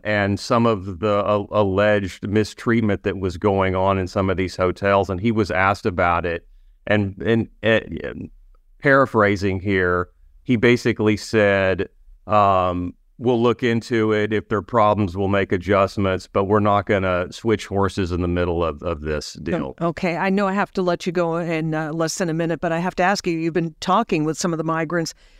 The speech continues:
Speaker 2: are they telling you that they are going hungry because of this food that they say is spoiled and that they don't want to eat?
Speaker 1: Uh, when I, when I stayed at one of the hotels here in Albany, uh, and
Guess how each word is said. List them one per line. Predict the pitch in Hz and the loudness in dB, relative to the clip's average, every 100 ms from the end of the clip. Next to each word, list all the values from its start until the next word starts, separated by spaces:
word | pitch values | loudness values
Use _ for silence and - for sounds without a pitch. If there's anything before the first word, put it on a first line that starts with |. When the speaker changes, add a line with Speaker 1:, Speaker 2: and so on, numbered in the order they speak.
| _ - | _ -2
Speaker 2:
are | 185 | 0
they | 175 170 | 2 0
telling | 185 196 233 | 0 2 2
you | 175 | 2
that | 165 165 | -2 -2
they | 170 | -2
are | 165 | -2
going | 156 165 160 | -2 -2 -2
hungry | 160 - 208 240 160 151 | -2 -2 0 0 0 -2
because | 151 165 - - 170 175 - | -2 -4 -4 -2 -2 -2 -4
of | - 165 143 | -4 -4 -4
this | 165 - | -6 -6
food | - 208 208 | -4 -2 -2
that | 165 - | -2 -2
they | 160 | -2
say | 156 190 170 | -2 -2 -2
is | 165 | -4
spoiled | - - 175 214 214 | -6 -4 -2 0 0
and | 165 | 0
that | 156 151 | -2 -2
they | 165 | -2
don't | 175 | -2
want | 180 175 | -2 -2
to | 185 | 0
eat? | 233 214 - _ _ _ _ _ _ _ _ _ _ _ _ _ | 0 -2 -6 _ _ _ _ _ _ _ _ _ _ _ _ _
Speaker 1:
Uh, | 156 156 147 | 0 2 2
when | 131 139 147 | 2 0 2
I, | 156 | 0
when | - 131 135 | 0 -2 2
I | 123 151 | 2 2
stayed | 190 - - 143 135 139 143 | 0 -6 -4 0 2 2 2
at | 117 117 | 0 0
one | 123 | 2
of | 120 | 2
the | 113 | 2
hotels | 110 113 101 113 110 104 | 4 2 2 2 2 2
here | 117 110 | 0 2
in | 101 | 2
Albany, | 101 104 101 101 95 92 92 | 2 2 2 0 0 -2 0
uh, | 98 92 92 90 90 - | 2 4 4 2 0 -4
and | 107 104 101 101 98 | -2 0 0 0 -2